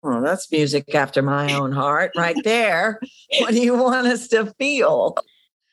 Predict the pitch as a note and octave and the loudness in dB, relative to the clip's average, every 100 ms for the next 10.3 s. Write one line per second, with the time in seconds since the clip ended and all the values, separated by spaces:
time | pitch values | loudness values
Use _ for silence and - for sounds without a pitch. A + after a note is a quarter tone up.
0 | - A#3+ A#3 A3 F#3 C#4+ D#4+ C4+ F3 F3 | -4 0 0 0 -2 0 0 0 0 0
1 | G#3 A3 D4 D4 A3 G#3+ - C4+ C4 C#4+ | -2 0 0 0 -2 -2 -2 -2 0 0
2 | - A#3 C4+ C4 - - G#3+ B3 B3+ B3 | 0 -2 -2 -2 -10 -4 0 2 0 0
3 | C4+ C4 B3 A#3 A3 - - - _ _ | 0 2 2 0 -2 -4 -14 -20 _ _
4 | _ _ _ _ _ _ G#3+ A3+ A3 - | _ _ _ _ _ _ 0 0 0 -2
5 | G#3 F#3+ F#3 - - B3 D#4 D#4 G#3 F3 | 0 0 -4 -6 -2 -2 0 0 0 2
6 | F3+ F3 E3 D#3+ F3 A#3+ A#4+ F4 C3+ C3+ | 0 0 -2 -2 -2 0 2 2 0 0
7 | D3 F#3 F#3 G3+ G#3 G#3 G3+ F#3 A3 C4+ | -2 -4 0 2 4 4 2 0 -2 0
8 | C4+ A3 E3+ - - F3+ E3+ E3 E3+ E3+ | 0 0 -2 -6 0 2 2 0 -2 0
9 | D3+ D3+ D3+ D3+ E3+ C#3+ D3 D3 C#3+ D3+ | -2 0 -2 0 0 2 2 2 2 0
10 | E3+ - - | -2 -4 -12